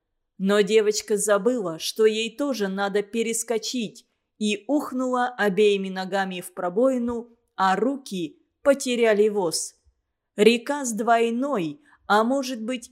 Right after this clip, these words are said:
ещё большей яростью набросилась на неё. Никто не мерил этого, только известно, что чем больше препятствия, тем сильней бьёт по нему река.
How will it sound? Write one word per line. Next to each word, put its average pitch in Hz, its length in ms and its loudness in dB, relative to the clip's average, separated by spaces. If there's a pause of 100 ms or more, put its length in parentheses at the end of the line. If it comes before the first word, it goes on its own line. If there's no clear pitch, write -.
(100)
ещё 233 340 -2
большей 214 580 0
яростью 214 720 0
набросилась 202 840 -2
на 202 60 -10
неё. 185 540 -6 (460)
Никто 220 520 0
не 226 180 -4
мерил 220 400 2
этого, 185 640 -6 (360)
только 269 440 0
известно, 214 720 -4 (220)
что 202 260 6
чем 202 320 -4
больше 202 380 0
препятствия, 196 1000 -4 (300)
тем 214 260 6
сильней 214 600 2
бьёт 220 520 0
по 269 80 0
нему 240 320 0
река. 190 580 -2